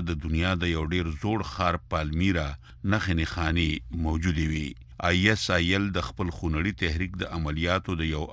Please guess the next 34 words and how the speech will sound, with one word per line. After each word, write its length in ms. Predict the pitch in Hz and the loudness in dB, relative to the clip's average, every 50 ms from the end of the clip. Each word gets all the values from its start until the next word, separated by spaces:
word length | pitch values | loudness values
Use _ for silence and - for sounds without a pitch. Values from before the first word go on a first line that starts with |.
| 82 | -4
عمل 240 | 78 76 82 90 95 85 - - | -2 -2 0 -2 -2 -4 -6 -6
تر 100 | 76 73 78 90 | -4 -2 -2 -2
مخې 280 | 95 - - 78 71 71 76 - - - - - 95 95 | -2 -2 -4 -4 -4 -4 -6 -10 -16 -20 -12 -6 -2 0
د 120 | 90 90 90 | 2 4 2
مذهبي 420 | 87 80 87 90 85 85 104 110 110 | 2 2 2 2 2 2 2 2 2
او 40 | 98 - | 2 0
ثقافتي 580 | 101 87 - 87 82 78 - 87 82 - 113 - | -4 -4 -2 -2 -2 -2 -2 -4 -4 -4 -6 -6
اهمیت 560 | - 90 85 80 82 85 85 90 92 87 - - - - - - 87 | -4 -2 -2 0 0 2 2 0 0 -2 -6 -12 -20 -18 -10 -6 -2
د 120 | 95 85 80 | -2 0 2
زړو 260 | 87 90 95 107 113 101 90 | 2 2 2 2 2 2 2
ځایونو 320 | 95 101 107 107 107 98 | 2 2 4 4 2 2
ورانولو 580 | 90 85 85 80 85 92 101 107 101 95 95 - 95 90 | 2 2 2 2 4 4 4 4 2 0 -2 -2 -2 0
عمل 300 | 85 92 98 90 80 73 78 - - - - - | 2 2 4 4 2 0 -4 -6 -6 -6 -4 -2
شروع 260 | - 85 78 80 76 - - | -2 0 0 -2 0 2 2
کړی 220 | 101 87 85 80 78 80 | 4 6 6 4 4 2
دی. 120 | 80 80 - - - - - - - - 110 110 | 0 0 -2 -6 -10 -20 -20 -16 -6 0 2 4
آی 120 | 110 113 127 143 | 6 6 6 4
ایس 140 | 147 135 - - - - - - | 4 2 0 -4 -6 -6 -2 2
آی 120 | 113 110 107 113 | 4 4 6 6
ایل 180 | 123 131 131 127 120 | 4 6 4 4 2
د 80 | 107 95 | 2 -2
خپلو 260 | - - - 110 107 107 | -2 -2 0 0 0 2
ویډیوګانو 720 | 95 95 90 90 90 92 92 90 90 113 117 117 113 101 - | 2 0 0 2 2 2 2 4 4 4 4 4 2 0 -2
په 160 | 98 87 82 | -2 0 0
ذریعه 320 | 87 87 101 107 107 90 82 87 | 0 2 2 2 0 0 0 0
دنیا 260 | 82 85 90 95 98 95 - | 0 2 2 2 2 0 -2
ته 80 | 82 80 | -6 -8
ښایي 320 | - - 90 90 98 101 98 - | -4 -2 0 2 2 0 0 -2
چې 60 | - 92 80 | -2 -2 -2
د 140 | 82 78 76 | -2 -2 0
دوی 140 | 92 92 87 - | -2 -2 -2 -2
پیروکار 640 | 87 82 78 78 78 73 - - 90 90 90 87 87 - - - - - | -2 -2 -2 -2 -2 -4 -2 0 2 2 2 2 0 -6 -12 -10 -4 0
په 100 | 98 92 92 | 2 4 4
نیمروت 420 | 90 87 90 87 98 113 - - | 4 6 6 6 4 4 2 0